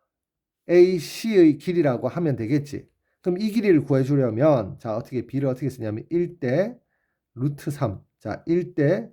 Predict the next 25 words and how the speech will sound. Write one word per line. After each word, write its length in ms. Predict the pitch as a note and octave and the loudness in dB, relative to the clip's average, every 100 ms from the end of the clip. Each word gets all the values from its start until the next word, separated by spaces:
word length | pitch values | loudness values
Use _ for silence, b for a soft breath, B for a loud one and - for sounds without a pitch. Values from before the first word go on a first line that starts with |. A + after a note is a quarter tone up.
| - | -8
루트 260 | C3+ C#3 | -8 -8
삼을 260 | C#3 D3 B2 | -4 -2 -2
쓰고 600 | - G3+ F3 D#3 A3 - b b b | -4 -2 2 2 0 -8 b b b
자, 220 | - A2+ | -6 0
여기 200 | C3 C#3+ | 2 2
실제 400 | C#3+ - D3 F#3 | 0 -4 -2 0
길이 460 | D3 C3+ D3+ F#3+ - _ _ _ - | 0 0 0 -2 -10 _ _ _ -2
이 140 | D3 | 0
분의 280 | F3 F3 C3+ | 2 2 2
루트 380 | C#3+ C#3+ - D3 | 0 -4 -6 -4
이 440 | B2 C3 B2+ A#2 | -2 -2 -2 -4
대 380 | - E3 A3+ C4+ - _ _ - | 0 2 2 -2 -10 _ _ -8
이 160 | E3+ | -6
길이를 540 | E3+ D3+ C#3+ F3 B2+ - | -2 0 2 2 -2 -8
Y라고 580 | G2+ A#2 E3+ C#3+ G2+ G2 | -4 0 2 0 -2 -8
합시다. 400 | F#2+ _ C#3 - _ _ _ - | -12 _ -20 -20 _ _ _ -2
Y라고 340 | D#3 E3 C3+ | 2 2 2
써주면 480 | A2+ A#2 C3 G#2+ F#2 _ _ - | -2 -6 -4 -6 -10 _ _ -10
이거 240 | F#3+ G#3 | -2 0
두 80 | F3 | 2
개 80 | E3+ | 0
곱하면은 1040 | D3+ C#3+ - C#3 B2 A#2 C#3 B2+ G2+ F#2 - | 0 -4 -2 -2 -2 -2 0 -2 -4 -8 -12
자, 360 | G#2+ - - _ A#2 | -14 -14 -16 _ -12
여기다 220 | A#2 G2+ | -10 -10
쓸까? 500 | - - C3+ F3 | -16 -12 -6 -6